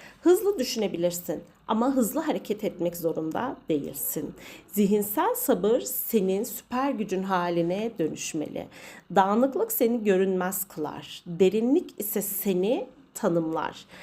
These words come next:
Her fikri kovalamak yerine sana hizmet edecek fikirde köklenmelisin. Aşkı sadece çekimle değil, vizyonla tanımlamalısın. Meditasyon, yazı yazmak ve dijital arınma bu yıl senin zırhın olacak.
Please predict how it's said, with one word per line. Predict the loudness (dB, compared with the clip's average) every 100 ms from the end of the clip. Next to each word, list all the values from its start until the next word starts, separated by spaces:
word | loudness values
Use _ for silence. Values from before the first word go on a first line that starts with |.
| -20 0
Her | 4 4
fikri | 2 0 0 -2
kovalamak | 2 4 4 2 -2 2
yerine | 0 2 2 2
sana | 2 2 2
hizmet | 4 2 2 0 0
edecek | -2 -2 -4
fikirde | -6 -2 -2 -2 -4
köklenmelisin. | -4 -4 -4 -4 -4 -4 -4 -2 -4 -4 -12 -20 -8 4
Aşkı | 4 4 -6
sadece | 0 2 2 0 -2
çekimle | -4 0 2 2 2
değil, | 0 0 0 2
vizyonla | 2 4 4 4 0 -4
tanımlamalısın. | -8 -8 -8 -10 -12 -8 -6 -6 -10 -18 -20 -4
Meditasyon, | 2 2 2 0 0 0 -2 2 2
yazı | 4 4 4
yazmak | 2 0 -2 -2 2
ve | 0
dijital | 0 -8 -2 0 2
arınma | 2 2 2 0 0
bu | 2
yıl | 2
senin | 0 0 2 2 0 -2
zırhın | 2 4 4 2
olacak. | 0 -6 -10 -12 -14